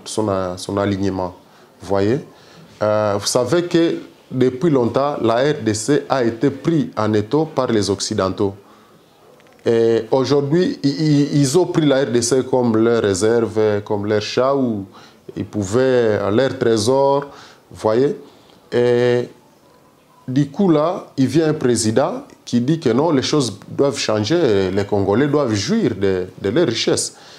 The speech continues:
Et il fallait, disons, des accords qui, qui, qui, qui, qui répondent à une question de partenari-,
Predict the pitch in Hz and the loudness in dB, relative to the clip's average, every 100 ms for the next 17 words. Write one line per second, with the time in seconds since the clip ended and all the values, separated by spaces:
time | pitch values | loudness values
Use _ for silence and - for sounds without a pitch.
0 | - - _ - 107 104 101 95 98 - | -20 -20 _ -2 2 2 0 -2 -6 0
1 | 120 123 160 208 - - _ _ _ _ | 0 4 2 2 -4 -12 _ _ _ _
2 | _ _ - 107 113 143 110 107 113 110 | _ _ -12 -4 0 2 2 2 2 2
3 | 117 - 139 151 156 151 - 120 113 104 | -2 0 2 2 0 -6 -8 -6 -4 -6
4 | 98 - 101 107 104 - - 107 113 - | -10 -12 -10 -12 -14 -20 -8 -8 -8 -12
5 | - - 127 113 - 139 160 - 117 135 | -10 0 2 2 0 0 0 -2 -2 -2
6 | 135 117 107 - 135 147 - 110 101 104 | 0 -2 -2 0 0 0 0 -4 -2 -6
7 | 104 104 101 98 98 | -4 -4 -2 -2 -4